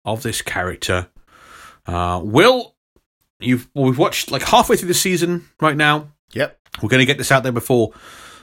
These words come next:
Speaker 1: the, uh, the, the, the series of Moon Knight comes to an end. I think we know we might, there may be some surprises along the way, but I think we've got some questions about everything we've seen so far. So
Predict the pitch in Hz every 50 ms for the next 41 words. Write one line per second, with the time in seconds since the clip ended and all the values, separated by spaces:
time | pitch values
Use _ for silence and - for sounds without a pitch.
0 | _ - - 107 101 98 101 101 101 101 101 101 92 - 104 98 95 - 98 101
1 | - - 98 - - - 131 127 120 117 104 98 101 90 113 110 107 113 113 113
2 | 113 110 113 117 - - 117 113 107 - - 104 95 98 104 110 113 120 131 156
3 | 190 196 - - - _ _ _ _ _ _ _ _ _ _ _ _ _ _ _
4 | _ _ _ _ - 175 185 180 277 285 269 160 170 180 180 170 160 151 143 139
5 | 147 - 233 262 226 196 180 175 170 - 156 151 156 156 147 139 123 - 139 131
6 | - - - - 139 131 135 135 120 127 120 120 123 117 117 113 101 117 139 185
7 | 190 190 175 151 - 175 147 135 123 123 143 135 - - 127 110 - 113 110 -
8 | - 113 107 104 104 - 107 101 101 - - - - - - - - - - _
9 | - 143 143 139 143 139 120 123 113 - - 135 120 110 110 107 107 110 113 -
10 | - 139 127 123 - 139 160 156 143 - 160 139 131 123 127